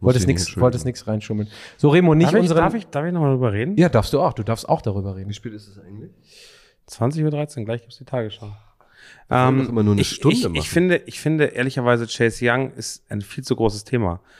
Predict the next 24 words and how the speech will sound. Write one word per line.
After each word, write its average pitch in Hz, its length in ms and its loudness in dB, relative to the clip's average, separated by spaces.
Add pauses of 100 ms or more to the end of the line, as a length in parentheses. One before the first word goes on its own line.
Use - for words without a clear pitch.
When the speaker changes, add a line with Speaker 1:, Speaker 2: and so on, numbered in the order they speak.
(200)
Speaker 3:
Also 101 200 0
ich - 160 -10
finde, 120 260 4
das 110 260 -4
ist 113 140 -12
ein, 110 420 -2
ein, 110 200 -2
also 101 160 -2
er 101 40 2
kam 120 240 -2
als 117 160 -4
erst-, - 400 -6
erster 123 260 -8
Pick 139 260 -10
rein. 135 220 0 (400)
Äh, 113 160 0 (560)
nur 160 160 6
ein 160 60 4
Gefühl 151 280 4
dafür, 123 400 2 (420)
hat 123 300 -6
Chase 127 300 0
Young 147 300 2
in 143 320 -6